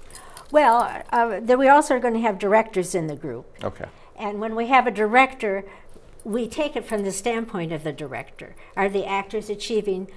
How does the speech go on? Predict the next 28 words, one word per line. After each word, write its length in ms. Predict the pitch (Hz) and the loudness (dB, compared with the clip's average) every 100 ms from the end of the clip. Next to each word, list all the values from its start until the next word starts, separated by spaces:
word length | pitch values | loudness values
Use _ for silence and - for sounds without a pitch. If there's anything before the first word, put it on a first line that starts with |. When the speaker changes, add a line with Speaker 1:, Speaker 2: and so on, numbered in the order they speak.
| - | -12
Speaker 1:
what 200 | - - | -10 -6
you've 180 | 185 185 | -6 -6
worked 260 | 175 175 - | -6 -8 -10
with 380 | 170 - - - - - - - - - | -10 -12 -18 -20 -20 -20 -20 -20 -20 -8
them 300 | 180 175 185 - | -4 -4 -6 -6
on 340 | 170 156 165 | -4 -2 -4
and, 640 | 170 165 - 190 180 160 - | -8 -12 -14 -8 -8 -8 -12
and, 300 | 185 170 165 - | -12 -10 -12 -12
uh, 180 | 170 170 | -12 -10
what 240 | 208 180 - | -8 -8 -8
you 80 | 165 | -8
want? 500 | 180 226 156 - - - - - - - - - | -4 -4 -4 -12 -20 -20 -20 -20 -18 -18 -20 -14
Uh, 340 | 175 147 147 147 - - - | -10 -10 -10 -16 -20 -20 -14
so, 380 | - 240 208 190 | -6 -2 -2 -2
and 240 | 226 208 | -4 -2
writers. 500 | 226 302 339 175 - | 0 0 -2 -6 -10
I 80 | 180 | -8
think 220 | 190 254 | -6 -4
there's 180 | 247 214 | -4 -4
a 60 | 214 | -6
few 180 | 254 | -4
people 260 | 254 254 226 | -4 -2 2
who 60 | 202 | 4
are 60 | |
bringing 320 | 190 226 226 | 4 4 4
in 140 | 214 208 | 2 2
their 140 | 202 | 0
own 300 | 202 208 202 | 0 0 -4